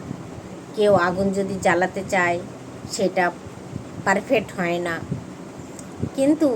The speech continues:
রিম্পা, তুমি কি জানো পুরোনা ঘি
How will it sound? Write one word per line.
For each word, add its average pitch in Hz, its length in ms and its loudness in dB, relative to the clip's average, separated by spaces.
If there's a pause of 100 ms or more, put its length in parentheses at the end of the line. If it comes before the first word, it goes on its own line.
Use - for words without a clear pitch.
(140)
রিম্পা, 254 280 2 (140)
তুমি 247 240 2
কি 277 80 0 (120)
জানো 226 240 4 (1500)
পুরোনা 262 380 6 (100)
ঘি 311 160 8